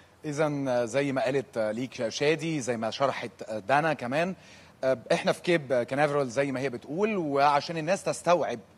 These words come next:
آه، فكرة القمر تلتمية وواحد، آه، إحنا كلنا بنتفرج دلوقتي من خلال القمر ميتين وواحد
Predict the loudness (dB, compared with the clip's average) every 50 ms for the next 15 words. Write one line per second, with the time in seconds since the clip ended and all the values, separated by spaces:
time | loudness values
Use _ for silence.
0 | -6 -4 -4 -2 -4 -6 -8 -6 -8 -6 -4 -6 -8 -8 -8 -12 -10 -8 -8 -2
1 | 0 2 2 2 2 0 -2 -8 -8 -6 -4 -2 0 0 2 2 2 2 2 -2
2 | -4 -4 -10 -20 -20 -20 -20 -20 -20 -12 -4 -2 0 2 2 0 -2 -6 -10 -4
3 | -4 -2 -2 -2 -2 0 0 2 2 2 0 -2 0 2 2 2 2 2 2 2
4 | 4 4 4 2 -2 -6 -6 -6 -8 -6 -2 0 0 0 0 -2 -2 0 2 2
5 | 2 2 0 -8 -12 -20 -18 -10 -8 -4 2 6 8 8 8 6 4 2 -2 0
6 | 0 0 2 2 0 2 4 6 4 4 4 -2 -4